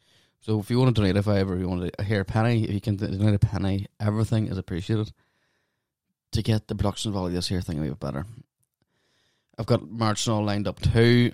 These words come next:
I'm just waiting to finalise a couple of ideas. If things in the, if, if things in the fucking works, folks, and it's draining. It really is fucking draining.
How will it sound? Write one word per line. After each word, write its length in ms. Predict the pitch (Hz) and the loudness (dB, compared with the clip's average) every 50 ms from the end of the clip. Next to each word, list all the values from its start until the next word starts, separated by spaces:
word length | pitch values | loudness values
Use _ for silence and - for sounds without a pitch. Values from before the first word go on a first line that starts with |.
| - - | -2 -4
I'm 140 | 101 104 95 | -4 -4 -4
just 100 | 98 90 | -4 -4
waiting 220 | 101 90 76 82 | -4 -4 -4 -4
to 80 | 90 - | -6 -6
finalise 400 | - 92 92 92 92 92 90 - | -4 -4 -2 -2 -2 -2 -4 -6
a 20 | |
couple 200 | - - - 69 | -8 -10 -10 -8
of 40 | 69 | -8
ideas. 720 | 69 76 - - 73 95 92 92 95 92 87 - - - _ _ _ _ _ _ _ _ - | -8 -8 -8 -8 -6 -4 -2 -2 -2 -2 -4 -6 -10 -12 _ _ _ _ _ _ _ _ -12
If 120 | 107 95 | -12 -10
things 480 | - - - 113 110 113 113 104 98 104 | -6 -2 0 2 2 2 0 0 -2 -4
in 60 | 90 | -6
the, 100 | 80 85 - | -8 -8 -8
if, 220 | 98 98 - - | -10 -10 -10 -10
if 120 | - 107 - | -10 -10 -6
things 380 | - - 117 120 127 123 113 | -4 -2 0 0 0 0 -2
in 40 | 113 | -2
the 80 | 104 95 | -2 -4
fucking 320 | 95 82 82 - 87 80 | -4 -6 -10 -10 -10 -12
works, 440 | 69 64 73 - - - - - - - - | -10 -10 -12 -12 -10 -10 -10 -10 -10 -12 -16
folks, 400 | - - 110 104 - - - - - - _ _ _ _ _ _ _ _ _ _ _ _ _ _ _ _ _ _ - | -14 -10 -10 -10 -8 -8 -10 -10 -10 -14 _ _ _ _ _ _ _ _ _ _ _ _ _ _ _ _ _ _ -8
and 240 | 98 98 98 98 - | -4 -2 -2 -2 -2
it's 100 | 101 - | -2 -4
draining. 420 | - - - 101 98 123 127 110 104 - - - _ _ _ _ _ - - - | -6 -4 -4 -2 -2 -2 -2 -4 -4 -8 -16 -20 _ _ _ _ _ -8 -6 -6
It 80 | 113 107 | -4 0
really 260 | 120 120 123 120 117 | 0 2 2 2 2
is 140 | 110 101 - | 2 0 -2
fucking 300 | - 101 87 87 87 85 | -4 -4 -4 -4 -4 -4
draining. 420 | 82 85 98 107 117 110 110 | -2 -2 -2 -2 -2 -4 -6